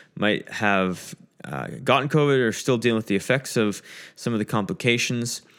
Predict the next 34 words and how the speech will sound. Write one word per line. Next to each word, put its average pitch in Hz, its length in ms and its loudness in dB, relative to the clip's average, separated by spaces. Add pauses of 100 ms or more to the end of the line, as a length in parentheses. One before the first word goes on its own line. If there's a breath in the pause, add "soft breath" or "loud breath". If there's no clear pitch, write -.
(380 loud breath)
uh, 98 400 2 (140)
w-, 113 220 -2
associated 113 520 0
with 120 180 -2
that, 123 360 2 (800)
or 175 100 2
even 233 140 2
just 170 160 0
job 156 340 2
loss 165 380 2
or 202 400 4
sustained 160 480 0
injury, 113 400 0 (580 soft breath)
right? 131 240 2 (160)
There's 151 180 0
lots 135 300 2
of 135 60 -4
things 117 240 -2
going 101 260 0
on. 95 180 2 (240)
What 135 460 0
are, 127 320 2
what 123 160 0
would 113 120 -4
be 170 60 -2
some 185 180 -2
of 165 80 0
the 131 380 0 (540 soft breath)
advice 113 560 0
that 95 140 -2
you 107 120 2
would 98 160 -2
give 98 420 0
to, 92 520 2